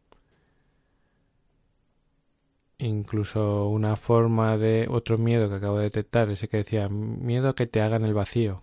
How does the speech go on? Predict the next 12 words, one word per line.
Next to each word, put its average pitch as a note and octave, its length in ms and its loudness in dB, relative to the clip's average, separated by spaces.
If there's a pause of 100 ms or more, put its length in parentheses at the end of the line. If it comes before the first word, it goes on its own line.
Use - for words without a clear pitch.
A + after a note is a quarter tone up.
¿Qué A2+ 80 0
hacía A2 240 2
yo? A2 160 4
El F#2+ 60 0
vacío. G2 500 -2 (2750)
O A2 140 -4
me, G2 220 -2
o A2 260 -6
me G2+ 240 0
aislaba A2 420 6
yo G#2 120 4
solo. G#2 400 0